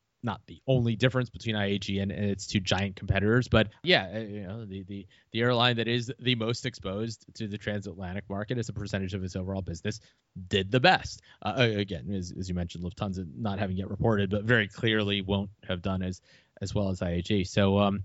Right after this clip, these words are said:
yeah, it, it's, it's, uh, it's still the place to be. Now, look, that's no secret, <laughs> and there's, there's lots of new capacity coming online. I mean, so,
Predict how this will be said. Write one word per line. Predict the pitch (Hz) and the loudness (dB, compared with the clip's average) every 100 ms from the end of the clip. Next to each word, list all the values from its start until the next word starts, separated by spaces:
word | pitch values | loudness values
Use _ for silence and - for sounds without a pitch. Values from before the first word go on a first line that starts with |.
| - | 2
yeah, | 190 202 | 6 6
it, | 135 120 113 | 4 0 2
it's, | 123 117 | 0 -2
it's, | 101 120 117 127 | -2 -2 -2 2
uh, | 113 113 110 | 4 4 0
it's | 113 | -2
still | 143 139 | 0 2
the | |
place | 131 131 | 2 0
to | 127 | 2
be. | 120 | 4
Now, | 135 | 6
look, | 113 110 - - _ | 6 2 -12 -20 _
that's | 127 120 | 0 0
no | 123 | 2
secret, | 117 185 120 107 110 | 4 4 4 0 2
<laughs> | |
and | - 127 131 139 | 0 2 2 0
there's, | 135 135 | 0 -2
there's | 139 117 151 | -2 -2 0
lots | 135 147 | 0 -2
of | |
new | 135 | -6
capacity | 117 - 110 117 104 | -6 -4 -4 -2 -8
coming | - 98 98 | -4 -4 -4
online. | 104 113 98 92 | -2 0 0 -2
I | |
mean, | 98 | -6
so, | 92 101 | -4 -6